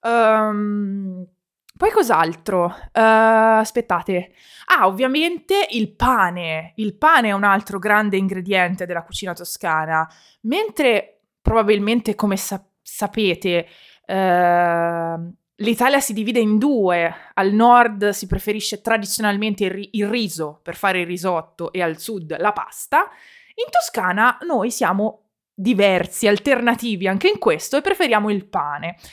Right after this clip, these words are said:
Il pane è l'ingrediente principale, eh, dei primi piatti. Perché il pane? Perché i nostri piatti si basano sul recupero. Siccome non si buttava via niente,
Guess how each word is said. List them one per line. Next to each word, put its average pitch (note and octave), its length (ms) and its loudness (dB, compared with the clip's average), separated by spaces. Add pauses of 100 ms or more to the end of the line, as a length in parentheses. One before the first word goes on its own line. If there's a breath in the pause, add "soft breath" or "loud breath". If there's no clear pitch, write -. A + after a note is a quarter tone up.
(160 loud breath)
Il D4 180 -2
pane D#4 260 2
è G#3+ 40 0
l'ingrediente A#3+ 560 -4
principale, A3+ 880 -2 (300 soft breath)
eh, G#3+ 180 -6
dei D4+ 180 4
primi A#3 340 -2
piatti. G3 680 -6 (140 loud breath)
Perché A4 280 0
il G3+ 220 -4
pane? F#3 500 -2 (220 soft breath)
Perché F#4 540 0
i C4 80 -4
nostri E4 340 -2
piatti D4+ 380 -2
si D4 160 -4
basano A3 340 2
sul C#4 220 -4
recupero. F3+ 640 -4
Siccome G4 440 -2
non C4+ 180 2
si - 220 -2
buttava A3 480 0
via G3 180 -4
niente, F3 800 -4